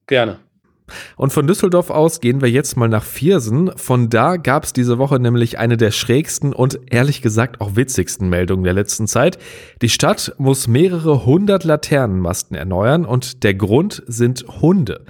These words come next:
Speaker 2: Auch wenn ihr die Meldung noch nicht kennt, könnt ihr euch bei der Kombination Laterne und Hund wahrscheinlich schon denken, in welche Richtung das geht.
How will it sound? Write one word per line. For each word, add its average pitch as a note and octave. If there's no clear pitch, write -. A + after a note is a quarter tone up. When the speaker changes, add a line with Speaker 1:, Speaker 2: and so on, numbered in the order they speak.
Speaker 2:
Auch D3
wenn F3
ihr D#3+
die D3
Meldung C#3
noch A#2+
nicht C3
kennt, F2+
könnt F3+
ihr D#3+
euch C#3
bei A#2
der A#2+
Kombination A#2+
Laterne C#3
und -
Hund C#3+
wahrscheinlich C#3
schon D3+
denken, B2
in A2
welche A#2+
Richtung A#2
das F#2
geht. B2+